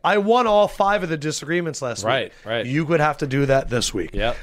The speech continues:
Speaker 1: Which of those, by the way, are you most confident in? Which are you least? You're probably most confident in Denver.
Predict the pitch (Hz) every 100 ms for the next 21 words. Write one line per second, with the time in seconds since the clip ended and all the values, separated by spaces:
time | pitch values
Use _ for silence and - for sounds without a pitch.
0 | - 156 240 254 220 220 185 185 170 170
1 | 165 156 147 139 147 170 - 180 180 196
2 | 196 156 151 - 147 139 131 113 - 160
3 | 202 190 156 175 220 - 196 185 185 170
4 | 135 156 147 117 107